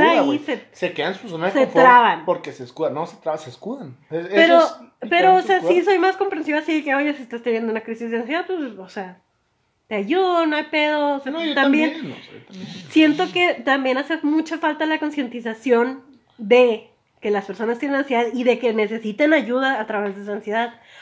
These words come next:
Speaker 2: Porque es mucho más fácil pasar un momento de ansiedad con ayuda que solo. Estar
Speaker 1: Sí, yo
Speaker 2: solo
Speaker 1: sé.
Speaker 2: nada más te permite que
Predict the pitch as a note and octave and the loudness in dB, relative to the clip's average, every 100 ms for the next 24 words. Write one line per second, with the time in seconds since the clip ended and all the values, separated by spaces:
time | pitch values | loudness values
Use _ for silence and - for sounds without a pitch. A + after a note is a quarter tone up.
0 | - - B3+ C4 C#4 D#4+ E4 C#4+ D4 D4 | -16 -8 -2 2 2 2 2 0 0 -4
1 | D4 B3+ B3 B3+ A#3+ A3 - _ _ B3+ | -4 -2 -4 -2 -4 -4 -10 _ _ -2
2 | B3+ C4 C4 C4+ C4+ C4 B3 A3 G#3+ - | 0 0 -2 -2 -2 -2 0 0 0 -4
3 | G#3+ G3+ G3+ G3 A#3 D4+ F#4+ - G3+ - | -4 -2 -2 -2 2 4 2 0 -10 -6
4 | A3+ C4+ G#3 - _ _ - - - B3 | -6 -6 -8 -12 _ _ -20 -20 -14 -10
5 | B3 C#4 D4+ D#4 D#4+ F4+ G4+ F4 E4 D#4 | 2 4 4 4 6 6 6 6 6 4
6 | E4 E4 D4+ C4 B3+ C#4+ D4 C4 G#3 | 0 0 -4 -4 -6 -6 -2 -2 -2